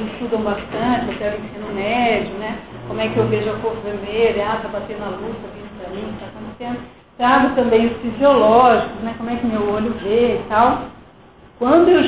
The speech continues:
chego nos simbólicos, aí eu tentei estruturar de três maneiras, só pra abrir um pouco, né? Porque todo mundo já traz um aprendizado simbólico de casa, <laughs> assim,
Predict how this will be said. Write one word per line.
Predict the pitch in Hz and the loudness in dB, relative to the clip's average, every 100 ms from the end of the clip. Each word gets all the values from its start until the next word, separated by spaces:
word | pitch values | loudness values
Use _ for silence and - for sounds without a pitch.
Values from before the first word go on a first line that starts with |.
| 254 | 6
chego | 240 220 | 6 6
nos | 214 214 - | 2 0 -2
simbólicos, | 277 233 214 254 285 190 - - - - - - - - | 0 2 6 6 6 4 -2 -10 -14 -16 -20 -20 -20 -16
aí | 214 233 277 | -4 4 4
eu | 294 | 4
tentei | 311 294 294 311 302 | 4 4 4 2 2
estruturar | - 330 - 302 269 285 302 | 0 -4 -2 -2 2 4 2
de | 311 - | 2 -2
três | 285 339 349 | -2 0 2
maneiras, | 349 302 254 214 208 | 4 6 4 2 0
só | 277 | 0
pra | 277 311 311 | 0 2 4
abrir | 311 285 320 | 4 4 6
um | 302 - | 6 4
pouco, | 214 190 - - 208 | 2 0 -2 -10 -10
né? | 233 254 - - - | -8 -8 -10 -18 -18
Porque | 233 233 262 247 247 - | -14 -8 2 4 4 2
todo | 320 349 | 0 4
mundo | 330 320 339 330 | 4 6 6 6
já | 320 320 | 6 4
traz | - 277 339 320 262 | 4 4 6 6 4
um | 254 | 4
aprendizado | 240 247 247 240 226 214 202 190 - - - - - - - - - | 2 0 -4 -4 0 2 2 0 -6 -12 -16 -20 -20 -20 -20 -20 -6
simbólico | 240 214 202 180 185 - | 0 4 4 4 0 -8
de | 208 208 | -10 -2
casa, | 220 196 285 | 2 4 4
<laughs> | |
assim, | 247 - - - - 262 226 - | 4 0 -2 -6 -6 0 0 0